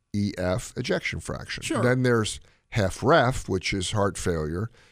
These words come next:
Speaker 1: with reduced ejection fraction. And there's, there's a real big difference.
Speaker 2: <laughs>
Speaker 1: Um, you have a
Speaker 2: Yes.
Speaker 1: strong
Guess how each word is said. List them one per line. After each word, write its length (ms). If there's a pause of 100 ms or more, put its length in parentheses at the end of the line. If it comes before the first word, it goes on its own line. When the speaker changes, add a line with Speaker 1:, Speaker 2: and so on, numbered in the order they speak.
(100)
Speaker 1:
with 240
reduced 540
ejection 480
fraction. 440
And 140
there's, 280
there's 200
a 60
real 240
big 340
difference. 580
Speaker 2:
<laughs> 500
Speaker 1:
Um, 300 (200)
you 300
have 640
a 40
Speaker 2:
Yes. 300
Speaker 1:
strong 880